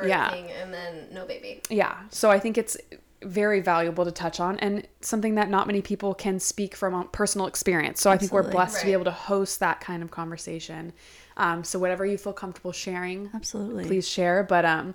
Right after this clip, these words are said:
Speaker 1: I feel like we should dive into the end of your pregnancy, because you were how many weeks when you gave birth?
Speaker 3: I was thirty-five weeks and three days.
Speaker 2: Which is
Speaker 1: Okay.
Speaker 2: normally early, right?
Speaker 1: Very early,
Speaker 3: So I was
Speaker 1: yeah.
Speaker 3: a month early.
Speaker 1: That's
Speaker 3: The
Speaker 1: very
Speaker 3: baby
Speaker 1: early.
Speaker 3: came a whole
Speaker 2: When
Speaker 3: month
Speaker 2: is
Speaker 3: early.
Speaker 2: the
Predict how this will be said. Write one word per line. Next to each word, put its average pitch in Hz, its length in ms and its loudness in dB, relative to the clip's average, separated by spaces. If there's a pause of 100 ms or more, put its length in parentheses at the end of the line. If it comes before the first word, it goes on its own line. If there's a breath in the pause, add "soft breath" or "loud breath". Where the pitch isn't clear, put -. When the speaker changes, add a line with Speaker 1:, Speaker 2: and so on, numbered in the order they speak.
(360 loud breath)
Speaker 1:
I 208 60 0
feel 233 200 4
like 202 420 4
we 196 260 -4
should 180 200 -2
dive 180 260 4
into 190 200 -2
the - 120 -6
end 185 140 -6
of 180 80 -6
your 170 100 -4
pregnancy, 160 440 -6
because 180 220 -6
you 196 60 -4
were 202 60 0
how 202 140 0
many 190 160 -2
weeks 156 280 -4
when 170 140 -6
you 156 140 -6
gave 151 200 -6
birth? - 380 -8 (180)
Speaker 3:
I - 40 0
was 233 220 6
thirty-five 208 1000 0
weeks 190 640 -4 (160)
and 190 800 -2 (100)
three 175 500 -6
days. 302 480 -2
Speaker 2:
Which 226 160 -2
is 233 60 -2
Speaker 1:
Okay. - 100 -6
Speaker 2:
normally 214 320 -4
early, 185 440 -8
right? 180 100 -2
Speaker 1:
Very 180 240 2
early, 160 160 2
Speaker 3:
So 214 100 4
I 208 80 8
was 226 140 6
Speaker 1:
yeah. 294 40 4
Speaker 3:
a - 20 6
month 214 580 6
early. 175 420 -2
Speaker 1:
That's 180 160 -6
Speaker 3:
The 165 100 -14
Speaker 1:
very 196 120 2
Speaker 3:
baby 208 120 2
Speaker 1:
early. 202 80 -6
Speaker 3:
came 202 180 -2
a 190 80 -2
whole 196 200 -4
Speaker 2:
When 185 160 2
Speaker 3:
month 240 80 -4
Speaker 2:
is 269 60 -2
Speaker 3:
early. - 240 -2
Speaker 2:
the 247 580 0